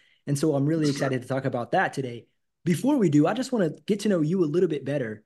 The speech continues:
Speaker 1: and your faith walk. So if you could just take the next five minutes or so and just tell our audience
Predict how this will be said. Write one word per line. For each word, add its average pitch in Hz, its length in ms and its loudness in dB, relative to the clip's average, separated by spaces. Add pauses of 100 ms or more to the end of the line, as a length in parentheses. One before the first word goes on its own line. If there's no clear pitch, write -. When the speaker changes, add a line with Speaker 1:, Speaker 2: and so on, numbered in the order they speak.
(100)
Speaker 1:
and 143 180 0
your 165 160 0
faith 151 420 -4
walk. 113 260 -12
So 151 160 0
if 143 100 -2
you 254 40 0
could 202 140 -2
just 196 160 0
take 175 160 0
the 156 60 -6
next 151 240 -6
five 147 280 -4
minutes 147 260 -4
or 131 60 -4
so 127 280 -6
and 131 100 -2
just 139 160 -4
tell 175 180 -2
our 143 120 -2
audience 131 380 -4